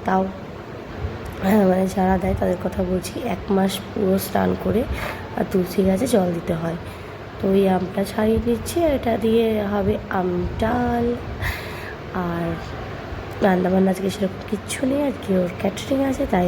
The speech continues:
আজকে রান্নাবান্না করতে হবে না, সব চলে আসবে বাড়িতে। তো এই ডাল, ডালটা শুধু বানাবো, ডাল যেহেতু বাড়িতে করতে হয়। হ্যাঁ, তো এটাই চট জলদি বানিয়ে নিচ্ছি নিজের মতো করে।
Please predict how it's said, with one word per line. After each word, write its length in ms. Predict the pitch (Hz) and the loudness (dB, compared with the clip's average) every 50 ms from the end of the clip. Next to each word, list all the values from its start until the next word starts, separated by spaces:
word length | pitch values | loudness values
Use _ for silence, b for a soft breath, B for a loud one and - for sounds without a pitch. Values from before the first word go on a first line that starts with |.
| 175 175 | 2 0
আজকে 160 | - - 180 170 | 0 -2 -2 -2
রান্নাবান্না 420 | 165 165 175 175 175 175 175 180 185 - - | -2 0 -2 0 0 0 0 0 -2 -2 -2
করতে 240 | 220 214 - - 254 226 220 | -4 -2 -2 0 0 2 2
হবে 180 | 226 226 233 214 | 2 2 2 2
না, 60 | 220 240 240 - | 2 0 -2 -2
সব 140 | - 185 - - - - | -4 -4 -4 -4 0 2
চলে 160 | 247 233 254 254 | 2 4 4 2
আসবে 220 | 247 240 - 247 240 233 | 2 2 0 0 2 2
বাড়িতে। 300 | 240 233 226 220 226 - 269 - - - B B B B B B B - - - - - - - - - - - - - - | 2 2 0 -2 -4 -6 -8 -8 -10 -8 B B B B B B B -10 -10 -12 -10 -10 -12 -12 -10 -12 -10 -10 -10 -8 -4
তো 60 | - 202 | -2 0
এই 100 | 190 185 - | 0 0 0
ডাল, 160 | - 180 180 170 170 | 0 0 0 2 2
ডালটা 280 | 185 175 175 175 180 196 - | 2 2 2 2 2 0 2
শুধু 160 | - 196 214 185 190 | 2 2 4 4 4
বানাবো, 240 | 185 180 180 185 226 214 | 2 2 0 0 0 0
ডাল 120 | 202 185 185 170 | 2 0 0 0
যেহেতু 260 | - 190 185 - 196 185 180 180 180 185 - - - - - - - - | 0 -2 -2 0 0 0 0 -2 -2 -4 -8 -12 -14 -14 -12 -12 -8 -4
বাড়িতে 260 | - 170 175 - - 175 - | -2 -2 -2 -2 -4 -4 -2
করতে 260 | - 196 175 - - 233 220 | -2 -2 0 2 4 4 4
হয়। 120 | 226 269 - B B B B B B B B - - - - | 4 2 0 B B B B B B B B -12 -12 -12 -6
হ্যাঁ, 180 | - 277 254 214 190 - | -4 -2 -2 -2 -2 -4
তো 60 | - 175 165 170 170 170 165 165 165 | -4 -4 -2 -2 -2 -2 0 0 0
এটাই 220 | 165 - 170 170 170 - - - - | 0 0 0 0 0 -2 -6 -8 -4
চট 220 | - 180 170 165 165 - - | -2 0 0 0 -2 -2 -2
জলদি 320 | - 165 160 156 156 165 165 156 160 | 0 0 0 0 -2 -2 -2 -2 -2
বানিয়ে 340 | 170 170 160 165 170 175 180 180 | -2 -2 0 2 2 4 4 4
নিচ্ছি 460 | 180 175 180 - - - - - 233 254 254 - - - - - - - - - - - - - - - - - | 4 2 0 -4 -6 -6 -4 -4 -4 -4 -4 -6 -10 -10 -8 -6 -6 -6 -6 -8 -10 -10 -12 -12 -12 -8 -4 0
নিজের 280 | 202 196 175 185 180 175 175 | 2 4 4 4 4 4 2
মতো 160 | 175 180 - 185 - | 0 0 -2 -4 -2
করে। 180 | - 185 185 214 | 0 2 2 2